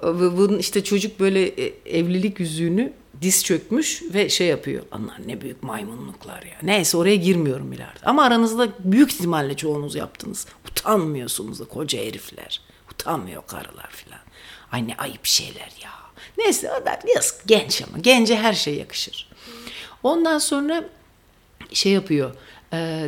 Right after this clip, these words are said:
diz çökmüş. Tam yüzük verecek. Kız da böyle şey. Kameraman birdenbire ne yapıyor biliyor musun Tony? Tam aynı doğrultuda şöyle bir hemen yirmi metre ileride bir kadın gelmiş, çönmüş, sıçıyor.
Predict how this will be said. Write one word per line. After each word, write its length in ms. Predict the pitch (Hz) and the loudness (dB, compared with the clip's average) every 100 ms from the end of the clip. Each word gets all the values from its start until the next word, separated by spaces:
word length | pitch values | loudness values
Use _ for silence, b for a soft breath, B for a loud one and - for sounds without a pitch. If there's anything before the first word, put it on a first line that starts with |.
| 147 | -2
diz 220 | 190 - | 0 0
çökmüş. 360 | - 175 233 262 | 2 0 0 -2
Tam 260 | - 277 262 | 2 6 8
yüzük 400 | 220 233 254 233 | 6 6 2 4
verecek. 400 | 220 196 269 277 | 2 4 0 0
Kız 200 | 254 220 | 0 4
da 120 | 220 | 6
böyle 120 | 226 | 6
şey. 280 | 226 302 302 | 4 -2 -4
Kameraman 600 | - 233 247 269 320 302 | 0 4 6 8 8 10
birdenbire 600 | 285 302 320 330 294 277 | 8 8 8 8 6 4
ne 40 | 277 | 6
yapıyor 260 | 285 294 | 4 4
biliyor 120 | 247 294 | 2 2
musun 180 | 302 | 0
Tony? 240 | 269 247 202 B B B _ - | 0 2 2 B B B _ -6
Tam 460 | - 440 466 427 - | 2 4 4 0 4
aynı 340 | 453 453 359 | 4 6 6
doğrultuda 560 | 277 269 254 240 320 427 | 6 4 4 0 -2 0
şöyle 340 | - 440 440 | 4 6 8
bir 60 | 427 | 8
hemen 380 | 427 427 415 392 | 6 6 6 10
yirmi 320 | 427 440 427 | 10 10 6
metre 260 | 381 294 285 | 6 4 6
ileride 380 | 302 294 311 | 6 6 4
bir 100 | 311 | 2
kadın 320 | 330 349 339 320 | 4 4 4 6
gelmiş, 380 | 349 339 330 - | 6 6 0 -2
çönmüş, 520 | - - 320 320 302 311 | -4 8 10 10 6 2
sıçıyor. 500 | 339 240 - - | 0 -4 -2 -2